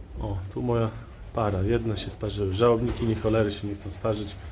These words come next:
Mordy nawet nie otworzą. A miałem pokazać tego ciemnego. O Jezu. Miałem pokazać tego ciemnego z tymi, co był podziobany. Tu jest.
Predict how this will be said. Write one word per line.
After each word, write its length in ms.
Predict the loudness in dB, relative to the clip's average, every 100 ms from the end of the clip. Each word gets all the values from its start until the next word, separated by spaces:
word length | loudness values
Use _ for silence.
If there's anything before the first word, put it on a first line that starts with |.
| -12 -12 -12 -6
Mordy 300 | 0 2 2
nawet 340 | 2 2 0 0
nie 80 |
otworzą. 460 | -2 0 0 2 0 -2 -12 -14 -16 -16 -12 -10 -8 -8 -8 -4
A 40 | 0
miałem 220 | 2 2
pokazać 360 | 0 -2 -2
tego 220 | -2 -4 -2
ciemnego. 440 | -2 -2 -2 -4 -6 -12 -12 -8
O 20 |
Jezu. 300 | -6 -8 -8 -6 -6 -8 -12 -12 -12 -12 -12 -12 -12 -14 -8
Miałem 180 | -4 -4
pokazać 380 | -4 -4 -4 -4
tego 200 | -6 -4
ciemnego 360 | -2 0 0
z 60 | -2
tymi, 340 | -4 -2 -2 -4
co 140 | -6
był 160 | -4 -4
podziobany. 580 | -4 -4 0 0 0
Tu 140 | -2 -4
jest. 240 | -6 -10